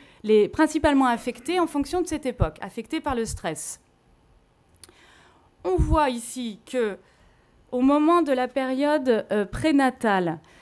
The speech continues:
euh, l'effet, euh, du stress, il faut savoir que les glucocorticoïdes passent la barrière placentaire. Et donc,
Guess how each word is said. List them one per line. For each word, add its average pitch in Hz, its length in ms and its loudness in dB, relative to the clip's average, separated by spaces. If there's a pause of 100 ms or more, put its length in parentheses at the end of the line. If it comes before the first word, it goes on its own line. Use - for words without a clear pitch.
(600)
euh, 202 340 4
l'effet, 262 880 0
euh, 190 180 0
du 208 220 -4
stress, 240 480 -2
il 226 60 -6
faut 220 100 -4
savoir 240 260 2
que 233 100 0
les 196 160 0
glucocorticoïdes 277 1200 0 (100)
passent 330 280 -2
la 285 120 -4
barrière 277 360 -6
placentaire. 220 720 -10 (600)
Et 269 100 -2
donc, 269 460 -2